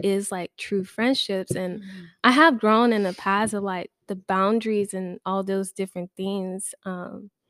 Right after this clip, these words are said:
Speaker 1: but yeah. So, yeah, but thank you. Thank you for, <laughs> for, like, just accepting me, like, wanting to be my friend, 'cause it, it actually does mean a lot. And, like,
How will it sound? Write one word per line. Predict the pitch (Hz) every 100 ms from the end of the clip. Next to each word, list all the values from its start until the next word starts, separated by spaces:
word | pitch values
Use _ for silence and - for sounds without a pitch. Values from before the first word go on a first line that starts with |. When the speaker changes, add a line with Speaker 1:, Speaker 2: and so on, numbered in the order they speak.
| _ _ _ -
Speaker 1:
but | 190 208 202 185 - - _ _ _ _ _ _ -
yeah. | 202 185 175 170 _ _ _ -
So, | - 254 240 -
yeah, | 254 285 208 - _ _ _ _
but | - 233 - -
thank | 226 226
you. | 180 180 214 - _ -
Thank | 247 302
you | 349 330
for, | 285 311 - 440 - 453
<laughs> | 554 - - -
for, | 311 311
like, | 285 226 - - 214
just | 254 262
accepting | 247 - 190 196 220 220
me, | 220 220 -
like, | 196 185 -
wanting | 190 190 196 214 220
to | 226
be | 208 202
my | 202 202
friend, | - 196 190 190 190 202 _
'cause | 208 -
it, | 202 - _ -
it | 226
actually | 311 - 208
does | 190 - 196 202
mean | 190 185
a | 185
lot. | 175 185 190 -
And, | 196 190
like, | 190 185